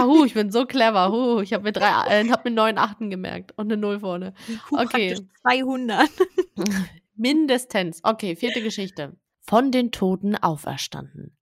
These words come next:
Speaker 1: Achtzehnhundertfünfundachtzig. Am zwanzigsten September achtzehnhundertfünfundachtzig, eri-, warum wir immer am ersten Satz scheitern.
Speaker 2: <laughs> Der Rest klappt.
Speaker 1: Am zwanzigsten September achtzehnhundertfünfundachtzig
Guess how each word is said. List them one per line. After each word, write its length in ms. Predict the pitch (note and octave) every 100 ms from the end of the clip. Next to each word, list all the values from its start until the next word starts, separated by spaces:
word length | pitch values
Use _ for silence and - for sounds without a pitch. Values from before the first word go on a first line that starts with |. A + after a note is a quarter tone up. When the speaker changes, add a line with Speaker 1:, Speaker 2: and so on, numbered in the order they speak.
| _
Speaker 1:
Achtzehnhundertfünfundachtzig. 1800 | G#3 A#3+ - - A#3+ G3+ G3 F#3+ - F3+ F3 E3+ - - - - - _ _ - - - _ _
Am 140 | A3+ A3+
zwanzigsten 680 | - B3+ E4+ - D4+ C#4+
September 580 | C4 C4 C4 A#3+ A#3 -
achtzehnhundertfünfundachtzig, 1500 | C4 - - D4+ C4 B3 A#3+ A#3 - G#3 G#3+ - - - E3+
eri-, 300 | F3 - G3+ _ _ G3 A3+ G#3 G3+ G#3 - A3 G#3
warum 400 | A#3 A3+ C#4+ C#4+
wir 120 | C#4+
immer 240 | C#4 C#4
am 120 | - -
ersten 680 | - C4 E4+ F#4 - E4+
Satz 280 | D4 C#4+ -
scheitern. 360 | C4 C#4 C#4+ B3
Speaker 2:
<laughs> 680 | - C#4+ C4+ - D#4 F4+ -
Der 140 | G#3+
Rest 120 | G#3 -
klappt. 640 | C4+ D#4 F4 - - - _ -
Speaker 1:
Am 160 | A3 A3
zwanzigsten 680 | - A#3 C#4+ D#4 D4 - D4
September 540 | C#4+ C#4+ F3+ D#3 D#3 -
achtzehnhundertfünfundachtzig 1400 | G#3+ - - A3 G#3+ G3+ G3 G3+ F#3+ - - - -